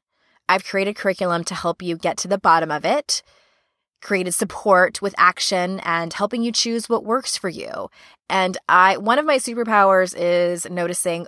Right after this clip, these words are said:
overly high expectations. <laughs> So I will help you watch out for that. And this group has built-in accountability 'cause it's so much easier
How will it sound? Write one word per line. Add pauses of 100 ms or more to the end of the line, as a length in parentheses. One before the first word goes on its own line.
overly
high
expectations.
<laughs>
So
I (180)
will (100)
help
you
watch
out
for
that. (640)
And
this
group
has
built-in
accountability (460)
'cause
it's
so
much
easier